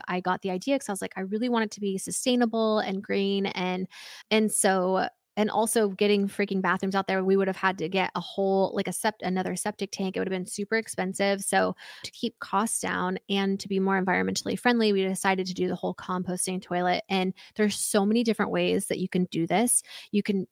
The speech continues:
do it very expensively where there's, like, an incinerator, and it literally burns the poop in the, in, like, i-, into ash,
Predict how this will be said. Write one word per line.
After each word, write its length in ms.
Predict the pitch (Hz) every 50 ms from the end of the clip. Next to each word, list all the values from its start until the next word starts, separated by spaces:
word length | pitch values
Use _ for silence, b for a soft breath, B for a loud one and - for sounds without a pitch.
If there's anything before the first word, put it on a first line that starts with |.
| _ -
do 140 | - 202 190
it 100 | 185 -
very 220 | 185 190 185 190 196
expensively 720 | 185 - - 185 170 185 - 196 202 214 220 240 254 247
where 100 | 220 196
there's, 200 | 185 190 185 -
like, 140 | 175 180 -
an 100 | - 185
incinerator, 800 | 185 180 180 180 - - 170 170 170 170 185 202 220 240 254 262
and 80 | 247 214
it 140 | 196 - 190
literally 420 | 185 180 185 185 190 190 185 190 - _ - 196
burns 340 | - 170 180 175 185 208 208
the 120 | - 214 196
poop 340 | - - 180 196 220 - - -
in 160 | 196 196 190
the, 240 | 190 185 180 175 - - 190
in, 140 | 190 190 185
like, 260 | 185 180 175 - - - -
i-, 140 | 190 196 185 _ 285 214
into 240 | 160 180 196 185 190 - -
ash, 280 | 160 143 196 254 -